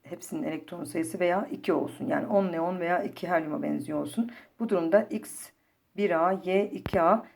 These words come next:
Z yedi A veya bir A'daki hidrojen olacaktır. Yani X, Y metal, Z ise her iki olasılıkta da ametal olacaktır. Burada, e, Y, X, Z sıralaması geçerli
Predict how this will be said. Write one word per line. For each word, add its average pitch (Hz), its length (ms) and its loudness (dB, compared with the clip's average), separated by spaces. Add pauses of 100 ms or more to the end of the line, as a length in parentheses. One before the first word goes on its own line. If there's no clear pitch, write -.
(160)
Z 180 160 -8
yedi 214 520 4
A 240 240 6
veya 233 340 4
bir 220 80 2
A'daki 208 420 4
hidrojen 185 320 4
olacaktır. 143 560 -2 (420)
Yani 208 260 4
X, - 420 -4
Y 208 240 2
metal, 214 580 6 (320)
Z - 100 -6
ise 214 420 6
her 240 140 6
iki 208 200 2
olasılıkta 185 520 0
da 233 200 2 (260)
ametal 185 400 4
olacaktır. - 580 -6 (840)
Burada, 254 400 6 (640)
e, 190 80 -6
Y, 226 600 0
X, 226 240 -4
Z - 280 -12 (600)
sıralaması 175 580 -2
geçerli 156 600 -4